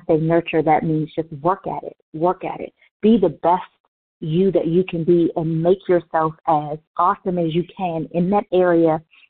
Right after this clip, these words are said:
that God has graced you in so that you can share that gift with the world. Uh, we heard some of the young people share their, um, goals for this year. Cross has a clothing line. And so his clothing line is,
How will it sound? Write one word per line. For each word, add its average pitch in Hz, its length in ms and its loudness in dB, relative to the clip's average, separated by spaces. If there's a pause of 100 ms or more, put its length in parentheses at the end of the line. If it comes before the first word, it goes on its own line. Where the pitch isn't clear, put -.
(120)
that 165 220 0
God 170 240 2
has 170 180 0 (100)
graced 180 380 2
you 160 160 0
in 151 280 -2 (720)
so 214 120 4
that 165 260 0
you 214 120 6
can 170 280 -6 (120)
share 196 180 2
that 160 200 0
gift 156 260 -2
with 160 140 -6
the 160 80 -2
world. 151 360 -8 (460)
Uh, 170 200 -2
we 180 140 4
heard 180 360 0 (100)
some 165 160 0
of 165 180 0
the 165 80 2
young 165 420 0
people 180 320 -6 (160)
share 170 400 2 (140)
their, 175 560 2 (360)
um, 170 340 2
goals 175 340 2
for 180 80 -6
this 175 180 0 (120)
year. 170 400 2
Cross 170 360 -2
has 165 220 0 (140)
a 180 100 2
clothing 180 400 0
line. 160 320 -6 (360)
And 165 260 -4
so 170 180 4
his 220 220 2 (120)
clothing 175 380 0
line 165 400 -4
is, 165 300 4